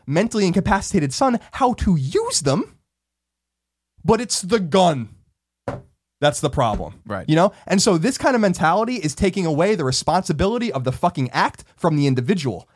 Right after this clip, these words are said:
Speaker 1: and putting it on inanimate objects. And I don't accept that. And it all goes ba-, and I'm telling you, it all goes back to this fucking mentality.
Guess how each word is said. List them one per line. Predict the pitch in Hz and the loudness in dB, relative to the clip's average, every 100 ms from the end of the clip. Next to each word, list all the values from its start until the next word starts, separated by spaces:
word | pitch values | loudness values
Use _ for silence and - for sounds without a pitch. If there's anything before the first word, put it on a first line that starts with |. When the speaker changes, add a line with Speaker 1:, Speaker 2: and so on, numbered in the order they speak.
| - | -10
Speaker 1:
and | 147 | -2
putting | - 254 240 | 2 2 2
it | 175 - | 0 0
on | 160 | 0
inanimate | 139 147 208 202 | 2 2 2 2
objects. | 180 147 107 - - _ | 2 0 -4 -8 -16 _
And | - 127 | -8 -4
I | 143 208 | 2 2
don't | 233 | 2
accept | 190 - 196 175 | -2 0 0 0
that. | - 82 _ _ _ _ - | -6 -8 _ _ _ _ -4
And | 165 | -2
it | 175 | 0
all | 175 214 254 | 2 4 4
goes | 226 190 | 4 2
ba-, | 143 151 | 0 -2
and | 135 | -2
I'm | |
telling | 135 208 214 | 2 2 4
you, | 160 | 2
it | - | 2
all | 147 170 | 2 2
goes | 175 | 2
back | 151 151 | 2 0
to | 147 | 0
this | 123 | -6
fucking | - 131 131 | -4 -2 -2
mentality. | 120 127 117 101 98 | -2 -2 -2 -4 -10